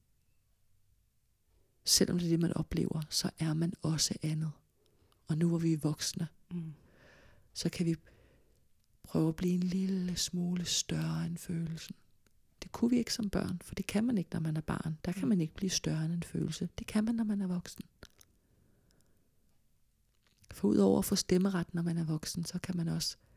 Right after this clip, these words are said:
Speaker 1: have øvet sig i at kunne have plads til følelsen.
Speaker 2: Mm.
Speaker 1: Og mærke, at jeg er også noget andet end det. Så det er det, jeg gør, når jeg oplever den der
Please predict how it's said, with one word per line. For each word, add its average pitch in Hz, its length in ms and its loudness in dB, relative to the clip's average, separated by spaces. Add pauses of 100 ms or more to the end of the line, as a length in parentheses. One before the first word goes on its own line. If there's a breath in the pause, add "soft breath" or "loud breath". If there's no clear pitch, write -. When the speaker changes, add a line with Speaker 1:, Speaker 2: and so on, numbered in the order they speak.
Speaker 1:
have - 220 -4
øvet 170 280 4
sig 175 200 -2
i 202 120 -4
at - 80 -6
kunne 170 240 -2 (2500 soft breath)
have - 220 -4
plads - 360 -2
til - 140 -8
følelsen. 170 580 -4 (220)
Speaker 2:
Mm. 180 340 -10
Speaker 1:
Og 165 160 0
mærke, 165 320 -2
at - 60 -14
jeg 175 80 -2
er 160 100 0
også 156 200 -4
noget 180 240 -2
andet 170 320 -2
end 170 100 -4
det. 175 120 -6 (2750)
Så - 140 -2
det 226 80 4
er 220 40 0
det, 208 140 2
jeg 190 120 0
gør, 170 220 0
når 165 120 0
jeg 160 180 0
oplever 175 400 -2
den 170 180 -4
der 180 220 -4